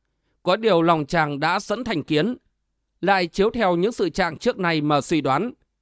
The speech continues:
chàng rất nghi cho phụ thân. Chất độc tồi tâm đã chế hóa theo phương pháp bí mật,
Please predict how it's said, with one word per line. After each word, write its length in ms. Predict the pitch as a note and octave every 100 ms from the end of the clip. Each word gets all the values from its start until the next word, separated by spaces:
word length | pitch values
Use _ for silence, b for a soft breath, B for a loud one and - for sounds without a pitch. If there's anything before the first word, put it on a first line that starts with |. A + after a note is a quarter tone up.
| _ _
chàng 300 | G#3 F#3 F3
rất 180 | D#3+ C#4
nghi 200 | A#3+ F#3
cho 160 | F3+ D#3+
phụ 200 | F#3+ D3
thân. 280 | D#3 D3+ - _ _ _ _ _ _ _ _ _ _ _ -
Chất 140 | A#3
độc 220 | A3 D#3
tồi 200 | G3 E3
tâm 340 | E3+ F3 E3 B2+
đã 180 | F#3+
chế 200 | G#3+ F#3+
hóa 260 | F#3 F3 F#3+
theo 280 | - F#3+ E3
phương 200 | - D#3+
pháp 200 | G#3 G3
bí 180 | D3+ E3+
mật, 200 | G#3+